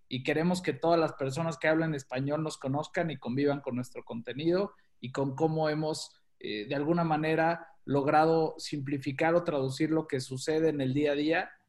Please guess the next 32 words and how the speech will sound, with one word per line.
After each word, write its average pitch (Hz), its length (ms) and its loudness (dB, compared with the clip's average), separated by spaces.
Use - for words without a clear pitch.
en, 127 460 0
en 135 180 -2
estas 143 260 -6
pequeñas, 143 800 -4
eh, 117 500 -4
bacons, 135 640 2
que 135 120 -2
es 135 220 -4
como 139 220 -2
nosotros 135 300 -2
le 135 100 0
llamamos 127 420 0
a 131 60 -6
lo 120 100 -6
que 120 120 -16
publicamos 123 640 -6
en 120 120 -4
cada, 117 480 -6
en 131 100 -10
cada 127 180 -2
ocasión. 117 560 -8
Otra 202 360 6
de 196 80 8
las 180 180 4
marcas 185 440 4
que 160 100 -6
tenemos 160 320 -4
en 156 120 -4
el 147 120 -2
grupo 160 260 0
es 160 80 2
Sopitas. 196 720 -2